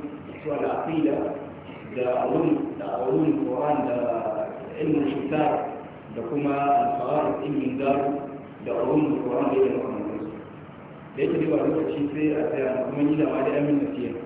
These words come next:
saboda yau azumin nan dai sai a hankali. Kun ji ɗumi na bayan jiya ba. Dama jiya ba yau ba. Ka san ma da ya bada labarin wani wai ya ce da azumi ya kwaɗe shi, ya ce Allah ya san azumin nan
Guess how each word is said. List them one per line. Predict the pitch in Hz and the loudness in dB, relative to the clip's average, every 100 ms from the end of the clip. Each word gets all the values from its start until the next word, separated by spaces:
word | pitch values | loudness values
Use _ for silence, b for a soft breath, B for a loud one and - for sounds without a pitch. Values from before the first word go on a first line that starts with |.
| - | -8
saboda | 143 139 135 | -4 0 4
yau | 147 | 4
azumin | 143 139 135 131 | 4 2 0 0
nan | 123 117 | 0 -2
dai | 123 120 120 - - - - - - - - - | -2 -2 -2 -6 -10 -12 -14 -14 -14 -14 -14 -6
sai | 139 | -2
a | |
hankali. | - - 117 - | 0 0 0 2
Kun | 156 | 2
ji | - | 2
ɗumi | 139 143 | 4 4
na | 143 | 4
bayan | 139 131 131 | 4 2 2
jiya | 120 120 | 2 -2
ba. | - - - - - | -2 -4 -8 -10 -2
Dama | 160 156 143 | 2 4 4
jiya | 156 147 | 6 6
ba | - | 6
yau | - 131 | 6 6
ba. | 123 127 - - - 147 - - - - - - | 4 0 -4 -8 -10 -10 -12 -14 -14 -16 -14 -4
Ka | 131 | -2
san | 156 151 | 4 6
ma | 160 | 6
da | 160 | 6
ya | 147 | 4
bada | 151 147 131 | 4 4 2
labarin | 120 139 135 120 | 2 2 2 2
wani | 123 127 | 0 -2
wai | 131 131 135 139 135 139 - - | 0 4 4 4 -2 -4 -10 -8
ya | 135 | -4
ce | 135 131 | 0 0
da | 123 | 2
azumi | 147 135 127 | 0 0 0
ya | 135 | 0
kwaɗe | 131 139 117 | 0 0 2
shi, | 151 - - - - - - - - | 2 2 -2 -6 -10 -14 -16 -16 -12
ya | 120 120 | -8 -8
ce | 127 120 | -4 -4
Allah | - 143 139 | -2 0 2
ya | 127 127 | 2 2
san | - 143 | 2 0
azumin | 156 147 139 135 | 0 2 2 2
nan | 131 | 0